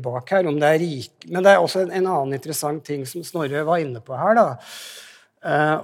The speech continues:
og det er, ja, om du var inne på det helt,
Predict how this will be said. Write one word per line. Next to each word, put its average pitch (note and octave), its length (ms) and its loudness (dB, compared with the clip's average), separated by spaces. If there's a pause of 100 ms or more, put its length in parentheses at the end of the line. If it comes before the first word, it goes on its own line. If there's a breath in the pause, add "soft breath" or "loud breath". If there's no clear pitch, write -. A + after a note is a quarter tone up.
og D3 160 -6
det D3 80 0
er, D3+ 400 4 (1200)
ja, D3 140 2
om D3 180 -4
du D3+ 80 -4
var C#3+ 160 0
inne B2 160 -4
på B2 160 -8
det C#3 80 -4
helt, C3+ 180 -8